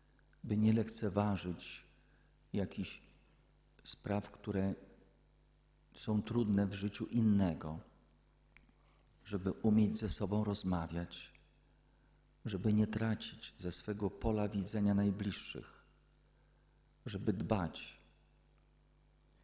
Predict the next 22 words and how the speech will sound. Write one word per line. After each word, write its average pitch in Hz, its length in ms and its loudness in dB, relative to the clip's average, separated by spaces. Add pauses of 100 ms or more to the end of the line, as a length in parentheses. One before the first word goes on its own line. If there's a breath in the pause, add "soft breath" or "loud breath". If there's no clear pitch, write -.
(160)
Wiemy, 107 340 4
jak 90 200 2
bardzo 90 460 0
jesteśmy 85 520 -4
zabiegani, 85 800 -6 (1000 soft breath)
jak 104 120 -6
bardzo 110 400 -2
zmuszają 107 540 0
nas 101 280 -2
często 107 400 -6
warunki 101 500 0
zewnętrzne, 95 840 -4 (920)
dbałość 98 840 -2
o - 60 -16
pracę. 92 640 -6 (1400 soft breath)
Pracujemy 107 580 4
dużo, 98 400 0
o 82 40 -4
tym 90 240 -4
dobrze 90 320 -2
sami 92 340 -2
wiecie. 90 440 -6